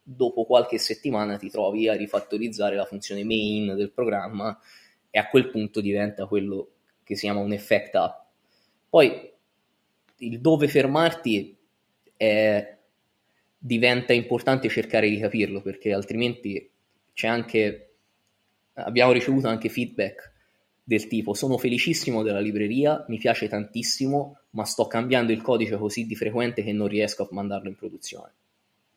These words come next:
Perché progressivamente vedi opportunità di miglioramento continuo,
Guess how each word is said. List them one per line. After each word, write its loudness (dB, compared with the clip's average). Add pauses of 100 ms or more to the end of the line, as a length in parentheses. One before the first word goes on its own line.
(920)
Perché 4
progressivamente 0
vedi 2
opportunità -2
di -4
miglioramento -2
continuo, -6